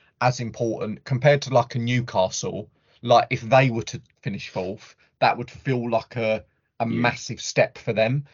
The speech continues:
Speaker 1: So I think it, it's almost as important that they don't do it, because that would be the difference for them. They would all of a sudden be able to go and attract a,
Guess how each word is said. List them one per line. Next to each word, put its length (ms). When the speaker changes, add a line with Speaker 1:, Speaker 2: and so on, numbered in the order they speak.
Speaker 1:
So 180
I 60
think 300
it, 200
it's 140
almost 260
as 120
important 400
that 160
they 200
don't 280
do 120
it, 140
because 240
that 200
would 240
be 120
the 100
difference 460
for 120
them. 160
They 100
would 240
all 160
of 60
a 40
sudden 320
be 100
able 260
to 120
go 220
and 180
attract 500
a, 180